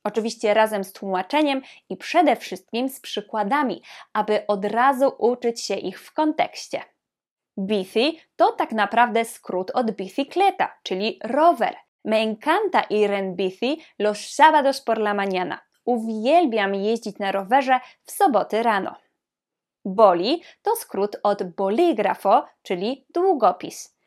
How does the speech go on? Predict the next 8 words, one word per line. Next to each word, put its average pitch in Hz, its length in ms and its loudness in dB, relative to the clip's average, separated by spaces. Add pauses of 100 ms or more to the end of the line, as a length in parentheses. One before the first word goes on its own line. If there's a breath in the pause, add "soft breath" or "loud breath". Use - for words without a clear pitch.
(160)
¿Me 320 160 6
prestas 269 520 -2
el 320 140 4
boli? 330 320 6 (380)
Pożyczysz 202 500 -2
mi 208 140 -6
długopis? 240 720 0 (760)
Biblio 190 760 0